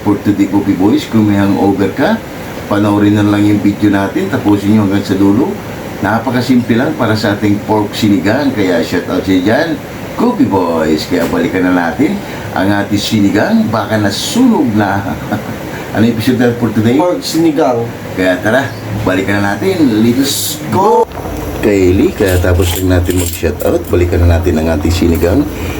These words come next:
Speaker 1: Hindi na natin nilagyan, Kaylee, ng takip. Wow! Grabe! Saktong sabaw lang, Kaylee.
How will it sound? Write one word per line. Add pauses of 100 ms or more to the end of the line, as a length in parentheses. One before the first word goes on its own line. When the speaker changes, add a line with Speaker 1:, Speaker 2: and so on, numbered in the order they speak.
(120)
Speaker 1:
Hindi
na
natin
nilagyan,
Kaylee,
ng
takip. (480)
Wow! (960)
Grabe! (2500)
Saktong
sabaw
lang,
Kaylee.